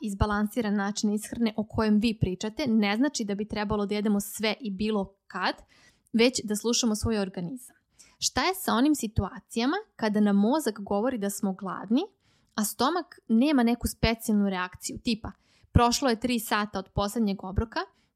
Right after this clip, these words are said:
tehnički još nam ne krči stomak, ali mozak se alarmirao?” Evo i odgovora. Tako je. Sva hrana ovog sveta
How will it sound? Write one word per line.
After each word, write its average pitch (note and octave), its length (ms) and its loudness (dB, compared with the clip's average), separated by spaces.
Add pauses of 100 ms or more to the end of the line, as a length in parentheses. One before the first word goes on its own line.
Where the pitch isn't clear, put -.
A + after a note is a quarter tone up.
tehnički A#3+ 600 0
još A3+ 320 2
nam G#3 100 2
ne G3+ 120 0
krči G#3+ 320 -4
stomak, A#3+ 540 -4 (100)
ali C4 380 0
mozak G#3+ 460 2
se - 200 -8
alarmirao?” G3 580 -8 (1400)
Evo G3+ 180 -2
i G3 100 -4
odgovora. - 420 -12 (720)
Tako A3 320 2
je. - 60 -8 (340)
Sva C#4+ 340 0
hrana G#3+ 460 0
ovog A#3 280 2
sveta G3+ 460 -6